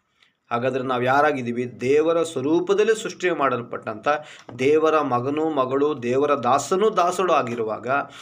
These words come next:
ನಮಗೆ ಅಧಿಕಾರವನ್ನ ದೇವರು ಕೊಟ್ಟ ಕಾರಣ ಅಧಿಕಾರವನ್ನ ನಾವು ಬಚ್ಚಿಟ್ಟುಕೊಳ್ಳದೆ ಅದನ್ನು ಉಪಯೋಗ ಮಾಡ್ಕೊಳ್ಬೇಕು. ಇಲ್ಲಿ ಎಫೆಸ ಬರೆದ ಪತ್ರಿಕೆಯಲ್ಲಿ ಪೌಲನು ಎಫೆಸ ಸಭೆಗೆ ಏನು ಬರೆಯಲ್ಪಡ್ತಾನಂದ್ರೆ,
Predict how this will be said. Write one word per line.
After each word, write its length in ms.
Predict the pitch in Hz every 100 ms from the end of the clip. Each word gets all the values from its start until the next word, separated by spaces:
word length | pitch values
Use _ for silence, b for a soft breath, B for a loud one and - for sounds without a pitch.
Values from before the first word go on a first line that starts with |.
| B -
ನಮಗೆ 280 | 123 131 120
ಅಧಿಕಾರವನ್ನ 800 | 117 175 165 170 160 151 139 127
ದೇವರು 380 | 117 135 156 131
ಕೊಟ್ಟ 280 | 139 127
ಕಾರಣ 380 | 180 - 127 110 123 135 B B
ಅಧಿಕಾರವನ್ನ 680 | 110 131 139 139 131 131 127
ನಾವು 220 | 127 123
ಬಚ್ಚಿಟ್ಟುಕೊಳ್ಳದೆ 760 | 117 135 135 220 196 165 127 117
ಅದನ್ನು 180 | 117 117
ಉಪಯೋಗ 380 | 117 139 120
ಮಾಡ್ಕೊಳ್ಬೇಕು. 640 | 110 107 - 98 95 101 _ B B B 156
ಇಲ್ಲಿ 160 | 160
ಎಫೆಸ 340 | 156 160 208 214
ಬರೆದ 280 | 190 180
ಪತ್ರಿಕೆಯಲ್ಲಿ 720 | 165 160 143 143 147 156 131 147
ಪೌಲನು 440 | - 147 180 170
ಎಫೆಸ 300 | 123 131 -
ಸಭೆಗೆ 380 | 180 175 160 139
ಏನು 120 | 147
ಬರೆಯಲ್ಪಡ್ತಾನಂದ್ರೆ, 1040 | 135 131 123 123 120 117 110 110 131 117